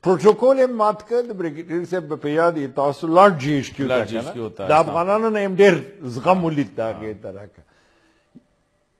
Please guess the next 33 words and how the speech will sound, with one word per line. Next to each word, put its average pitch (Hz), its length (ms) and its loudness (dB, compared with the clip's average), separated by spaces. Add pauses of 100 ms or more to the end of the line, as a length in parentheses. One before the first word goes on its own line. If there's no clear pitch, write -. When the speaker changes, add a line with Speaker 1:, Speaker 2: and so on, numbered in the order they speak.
(760)
Speaker 1:
درې 220 200 2 (140)
کاله 208 280 -2
پس 208 300 -4 (500)
یې 143 160 -6
تاسو 160 540 -2
یو 139 220 -2 (200)
پخوانی 127 560 -8
جنرال 123 540 -6
چې - 40 -16
اوس 120 300 -8
خو 117 60 -16
په 110 160 -10
کور 135 320 -6 (140)
استی 113 460 -8
دا، 113 120 -8 (280)
پوهېږئ 269 340 2
څه 240 140 2
ویلې 247 240 0 (100)
په 220 80 -4 (760)
دوبۍ 170 360 0
کې 175 60 -8 (100)
په 160 140 -2
کا-، 160 240 -4 (240)
ویلې، 147 260 -2
I 160 160 4 (160)
want 185 200 2
اشرف 151 360 -2 (100)
غنی's 170 340 -2 (160)
head 214 180 8 (100)
on 139 100 2
a 131 160 0
silver 110 360 -2 (100)
platter. 76 340 -12